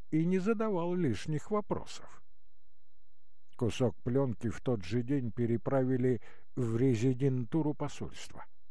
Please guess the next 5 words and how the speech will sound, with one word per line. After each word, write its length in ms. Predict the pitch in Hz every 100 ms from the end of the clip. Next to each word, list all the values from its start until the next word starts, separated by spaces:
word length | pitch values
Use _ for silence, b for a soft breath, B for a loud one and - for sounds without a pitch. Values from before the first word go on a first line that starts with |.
| - - -
Дежурный 760 | - 78 - 139 127 117 107
офицер-куратор 1040 | 92 104 - 139 123 - 104 117 113 117 -
просмотрел 920 | - 113 - 127 120 127 123 135 135
пятнадцать 760 | - 170 123 92 - 98 -
метров, 540 | 90 90 92 - 160